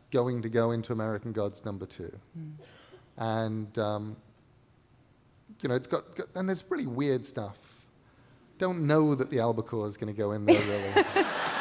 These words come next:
Speaker 1: Um, I say that, and then, you know, you're gonna see it disappearing off down under the ground. And, um,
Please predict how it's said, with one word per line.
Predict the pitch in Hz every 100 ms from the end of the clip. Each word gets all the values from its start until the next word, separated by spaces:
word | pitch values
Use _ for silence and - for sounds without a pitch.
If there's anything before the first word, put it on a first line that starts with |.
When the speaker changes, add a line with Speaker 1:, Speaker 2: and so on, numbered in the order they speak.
| - - - -
Speaker 1:
Um, | 123 113 113 110 - - - - - - - - - - - - - - - - - - - - - - - 190 - -
I | 160 156
say | - 170 160
that, | 139 135
and | 143
then, | 131 131
you | 139
know, | 113
you're | 113
gonna | 117 113
see | - 120
it | - - - -
disappearing | 131 135 123 117
off | 123 117 - 131
down | 123 120
under | 117 113
the | 107
ground. | 113 110 101 95
And, | 98 415 - 427 - - 415 - 453 -
um, | 127 120 120 120